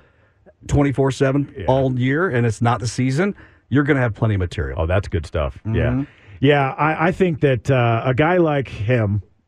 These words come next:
Speaker 2: or any of those owners for that matter, they certainly, you know, they got a couple of bucks in their pocket to retain a high-powered lawyer. You know, the Rusty
Speaker 1: They're
Speaker 2: Hardens
Speaker 1: all
Speaker 2: of the world.
Speaker 1: billionaires, so,
Speaker 2: Yeah.
Speaker 1: I mean, yeah. It'll be
Speaker 2: I,
Speaker 1: fine.
Speaker 2: I, I think you're right, though. It, it may be very interesting and, and quite entertaining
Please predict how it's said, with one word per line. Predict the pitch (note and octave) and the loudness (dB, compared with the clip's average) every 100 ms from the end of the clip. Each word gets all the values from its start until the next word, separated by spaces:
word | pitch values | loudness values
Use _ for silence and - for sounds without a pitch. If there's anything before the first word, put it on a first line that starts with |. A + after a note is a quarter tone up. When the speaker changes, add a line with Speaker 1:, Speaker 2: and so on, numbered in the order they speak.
| _ | _
Speaker 2:
or | C3 D#3 | 0 2
any | D#3+ | 0
of | G2 | -2
those | F2 F2 | -2 -2
owners | F2+ E2+ D#2 | -2 -2 -4
for | - | -4
that | D#2 C#2 | -6 -4
matter, | D2 D2+ E2+ F2+ | -6 -4 -4 0
they | A#2+ | 0
certainly, | - E3+ D3 A#2+ D#3 D3+ | 2 0 0 -2 -2 0
you | |
know, | D#3+ | 0
they | G2+ | 0
got | A#2+ D#3+ | 2 0
a | |
couple | - C3+ A2+ | 0 0 0
of | F#2+ | 2
bucks | A2 - | 0 0
in | |
their | G2 F2+ | -2 0
pocket | F#2+ F2+ E2 | 0 0 -2
to | F2+ | -2
retain | F2 F#2+ E2+ | -2 -2 -2
a | |
high-powered | D#2 E2 D#2+ D#2 C#2+ | -2 -2 -2 -4 -4
lawyer. | D#2 C#2 C#2+ - - | -6 -6 -8 -10 -4
You | F#2 | -4
know, | D2 | 0
the | A#2 | 2
Rusty | A2 G2+ G#2+ | 2 0 0
Speaker 1:
They're | G2+ | 2
Speaker 2:
Hardens | D3+ C#3 | 2 2
Speaker 1:
all | C#3+ G3+ | 2 2
Speaker 2:
of | D#3 | 2
the | |
world. | G2 D3+ | 2 2
Speaker 1:
billionaires, | G3+ A2 F2 C#2+ G2 G#2+ | 2 0 -2 -2 -4 -4
so, | - - C3+ B2 A#2+ | -8 0 2 2 2
Speaker 2:
Yeah. | A2+ G2+ - _ _ _ _ _ | 0 -2 -10 _ _ _ _ _
Speaker 1:
I | A#2+ | 0
mean, | A2 | 0
yeah. | E2 - _ _ _ D2 C2+ _ _ - | -2 -8 _ _ _ -16 -16 _ _ -2
It'll | D#3 | 0
be | C3+ | 0
Speaker 2:
I, | |
Speaker 1:
fine. | G#2 - | -2 -4
Speaker 2:
I, | G#2+ G2 C3+ C#3+ | -6 -4 -2 2
I | D3 | 2
think | F#3 E3 | 2 2
you're | E3 | 2
right, | A#2 | 2
though. | G2+ | 2
It, | A2 A#2 | 2 0
it | A#2+ | 0
may | A#2+ B2 | 2 0
be | A2+ | 2
very | C3 E3+ | 2 2
interesting | C#3+ - A2+ G#2 | 0 -2 -2 -2
and, | A2+ G#2+ G#2+ | 0 -2 -2
and | G#2+ | -6
quite | A2+ A2+ A2+ | -2 -2 -2
entertaining | A#2+ A2 E2 C#2 | -4 -4 -6 -8